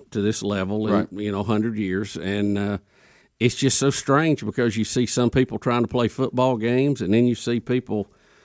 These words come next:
Speaker 1: you know, hospitals that are just, you know, stacked to the, to the brim. So it's kinda like you just don't know what to believe.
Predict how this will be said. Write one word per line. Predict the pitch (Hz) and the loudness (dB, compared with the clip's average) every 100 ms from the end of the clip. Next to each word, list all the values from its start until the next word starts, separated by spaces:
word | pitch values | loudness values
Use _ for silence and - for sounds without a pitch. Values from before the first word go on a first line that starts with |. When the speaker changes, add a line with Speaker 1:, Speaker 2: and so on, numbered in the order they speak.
| _ | _
Speaker 1:
you | - 107 | 0 2
know, | 110 | 2
hospitals | 98 127 131 - 127 135 131 120 - | 2 2 0 2 2 2 2 -2 -4
that | 107 | -2
are | 107 98 | -2 -2
just, | 110 107 - 87 | 0 -2 -4 -12
you | - 104 | -6 -4
know, | 95 95 - | -2 -4 -6
stacked | - - 113 127 - - | -6 -4 0 0 -2 -2
to | |
the, | 104 104 - - | -2 -2 -6 -2
to | 113 | 0
the | |
brim. | 101 120 139 107 87 | 4 4 4 4 0
So | - 107 110 | -2 -2 -2
it's | - | -4
kinda | 120 120 | -2 0
like | 120 - | 0 -4
you | |
just | 98 - | -8 -4
don't | 123 | 0
know | 127 | 2
what | 123 135 - | 2 0 -4
to | |
believe. | 78 85 78 | -8 -6 -8